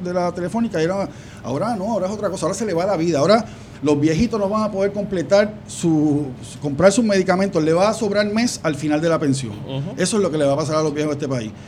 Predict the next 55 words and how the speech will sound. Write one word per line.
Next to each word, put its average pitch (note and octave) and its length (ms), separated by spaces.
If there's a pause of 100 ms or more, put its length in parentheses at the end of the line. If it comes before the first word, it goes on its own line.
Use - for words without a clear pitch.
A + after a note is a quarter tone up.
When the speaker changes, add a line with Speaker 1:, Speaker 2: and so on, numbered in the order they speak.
(400)
Speaker 1:
No G#2+ 80
nos F3+ 100
podemos B3+ 180
quedar A#3+ 160
con G#3 120
las G3+ 80
manos F#3+ 180
cruzadas, D3+ 540
y C3+ 80
ellos D3 160
saben D#3+ 240
que G#3+ 80
no F3+ 60
nos D#3 100
vamos D3 160
a - 20
quedar C#3 140
con C3 80
las B2+ 60
manos C3 140
cruzadas. C3+ 280
Yo C3 80
creo C#3 180
que, - 20 (140)
que C3+ 100
responde D#3 440
a D3+ 80
eso, D#3 180
precisamente E3+ 480
a, D3 220 (500)
a C3+ 100
la, C3+ 240
a D3+ 100
la, D#3 100 (120)
al D3+ 180
potencial D3+ 720 (1300)
que D3+ 100
tiene E3+ 380
la C#3 80
situación B2+ 340
que C3 60
estamos C3+ 200
viviendo B2 360
ahora. G#2 200
No B2+ 160
lo E3 80
hemos F3+ 200
aprovechado, D3+ 500
¿verdad? C#3+ 200 (100)
Yo A2 80
creo B2+ 140
que C#3+ 60
hay, D3 140
que C3 260 (440)
eso, D3 240